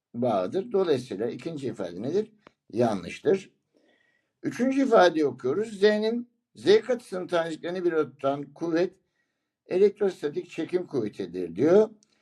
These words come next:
Z ne maddesi? Sönmemiş kireç. Z neydi? İyonik bir katı. İyonik katılarda,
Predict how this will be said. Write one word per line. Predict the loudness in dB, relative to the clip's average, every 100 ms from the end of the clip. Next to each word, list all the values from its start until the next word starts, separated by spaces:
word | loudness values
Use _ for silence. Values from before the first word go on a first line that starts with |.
| _ _ -12
Z | 2 6
ne | 8 6 4 0
maddesi? | 2 0 -2 -8 -4 -4 -4 -8 _ -20 -4
Sönmemiş | 2 2 2 -2 0
kireç. | 2 2 0 -12 _
Z | 0
neydi? | 2 2 2 0 2 0 0 -2
İyonik | 0 0 -2
bir | -6 -8
katı. | -10 -4 -4 -4 -10 _ _
İyonik | -4 -4 -4
katılarda, | -4 -4 0 2 2 2 0 -2